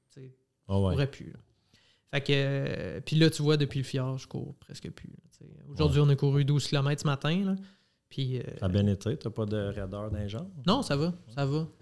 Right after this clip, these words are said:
Speaker 1: ouais. Mais tu sais, je fais pas ça souvent, là, dernièrement. Fait que, tu sais, c'est comme,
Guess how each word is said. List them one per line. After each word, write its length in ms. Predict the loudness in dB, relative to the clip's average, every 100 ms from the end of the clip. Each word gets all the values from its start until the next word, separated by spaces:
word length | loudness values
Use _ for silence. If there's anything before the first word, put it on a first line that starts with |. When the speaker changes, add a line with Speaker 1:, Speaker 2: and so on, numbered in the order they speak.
| -6
Speaker 1:
ouais. 220 | -2 -2 -4 -14 _ -4
Mais 80 |
tu 60 | 0
sais, 80 | 0
je 80 | 2
fais 140 | 0
pas 240 | 0 -2 -4
ça 180 | -4
souvent, 380 | -4 -4 -2 -2
là, 80 | -4
dernièrement. 500 | -4 -6 -6 -6 -6 -8
Fait 160 | -10
que, 100 | -8
tu 160 | -6 -8 -12 _ _ _ _ _ _ _
sais, 140 | -2
c'est 140 | -2 0
comme, 400 | 0 0 -4